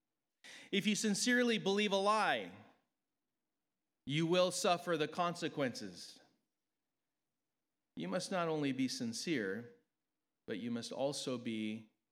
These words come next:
right." Close quote. You know, we, uh, we know a lot of people today, they come across and they say what they want to say, write what they want to say, post what they want to say,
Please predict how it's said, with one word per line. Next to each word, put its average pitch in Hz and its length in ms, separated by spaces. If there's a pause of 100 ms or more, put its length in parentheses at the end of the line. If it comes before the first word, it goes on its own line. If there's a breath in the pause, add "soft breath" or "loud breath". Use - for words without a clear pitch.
(500)
right." - 280 (1040)
Close 98 200
quote. - 300 (1800 soft breath)
You 156 80
know, 156 80
we, 147 260
uh, 127 380
we 151 140
know 156 160
a - 20
lot 147 160
of 135 80
people 147 300
today, 127 560 (1200)
they 147 160
come 180 200
across 160 600
and 135 220 (320 loud breath)
they 175 100
say 220 220
what 208 160
they 190 80
want 180 220
to 170 40
say, 175 320
write 175 300
what 180 160
they 170 80
want 160 180
to 156 60
say, 165 320
post 214 320
what 214 120
they 170 120
want 165 180
to 147 60
say, 151 440